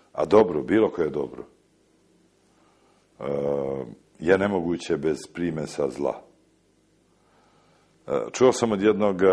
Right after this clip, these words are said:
čoveka kad je, ka-, nedavno, e,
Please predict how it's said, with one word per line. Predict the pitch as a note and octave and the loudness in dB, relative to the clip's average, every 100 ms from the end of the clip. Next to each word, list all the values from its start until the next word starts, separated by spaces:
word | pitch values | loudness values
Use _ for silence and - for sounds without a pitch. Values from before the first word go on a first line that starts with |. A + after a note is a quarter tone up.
| F2+ E2+ - - | 4 2 -4 0
čoveka | F#2 F2+ G#2 - G2 E2+ - - _ _ _ _ _ _ _ _ _ _ _ _ | 2 4 2 0 2 2 0 -14 _ _ _ _ _ _ _ _ _ _ _ _
kad | E2+ D#2 C#2 | -2 -2 -2
je, | D2+ E2 D#2+ D2 - - _ _ _ _ _ _ | -4 -2 0 -2 -6 -14 _ _ _ _ _ _
ka-, | F2 D#2 F#2+ | -4 -4 -2
nedavno, | F#2 D#2 C#2 C2 B1+ _ _ _ _ _ _ _ _ _ | 0 2 0 -4 -18 _ _ _ _ _ _ _ _ _
e, | D#2+ D2+ | -6 -6